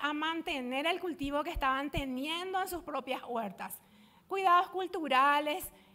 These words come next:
y ese tipo de cosas. Y pasamos el proyecto a continuar en este año.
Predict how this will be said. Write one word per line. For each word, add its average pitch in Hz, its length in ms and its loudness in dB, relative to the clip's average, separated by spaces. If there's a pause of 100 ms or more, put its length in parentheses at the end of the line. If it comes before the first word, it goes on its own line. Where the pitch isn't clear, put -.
(100)
y 311 160 -6
ese 269 220 -4
tipo 277 280 0
de 277 140 2
cosas. 214 400 -12
Y 277 140 -12
pasamos 320 680 0
el 339 80 -6
proyecto 311 720 -2 (140)
a 285 340 2
continuar 285 920 0
en 262 240 -6
este 247 260 -8
año. 254 300 -10